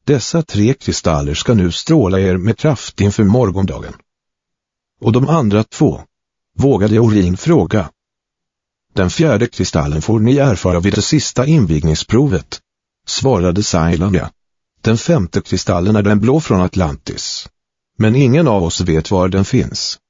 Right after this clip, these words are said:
Orin förstod att han skulle tiga. Han fick inte yppa ett ord om den blå kristallen. Det hade han lovat Solon.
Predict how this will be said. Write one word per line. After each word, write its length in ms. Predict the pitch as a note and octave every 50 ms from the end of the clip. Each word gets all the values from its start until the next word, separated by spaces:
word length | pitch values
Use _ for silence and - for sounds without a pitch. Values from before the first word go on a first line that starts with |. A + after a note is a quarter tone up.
| _ _ _ _ _ _ _ -
Orin 420 | A2 A#2 A2 G#2+ G2+ F2+ F2 F#2
förstod 460 | - - C#3+ - - - F#2 E2+ E2+
att 140 | F2+ G2 -
han 100 | G2 F#2
skulle 200 | - - G#2 G2+
tiga. 460 | F#2 - C#3+ G#2+ D2 D#2+ G#2 A#2 - - _ _ _ _ _ _ _ _ _ _ -
Han 140 | - A#2
fick 240 | A2 - C3+ D3+ -
inte 260 | A#2 C3 F#2+ - -
yppa 260 | G2 C3 - - A2+ A#2
ett 120 | A2 -
ord 160 | E2+ D2+ -
om 120 | A2 G#2 G#2
den 140 | G2 G2+
blå 240 | A#2 A2+ A2 G#2+ A2+
kristallen. 760 | - - - F2 - - G2+ A2 A#2+ G#2+ F2 C2 - - F2+ _ _ _ _ _ _ _ _ _ -
Det 100 | - D2+
hade 200 | D#2 G2+ F#2+ G2
han 160 | F#2 F#2+ G2
lovat 420 | A2 C3+ A2 F2+ F#2 G#2 G2+ - -
Solon. 480 | - E2+ E2+ F#2 A2+ D3 - - -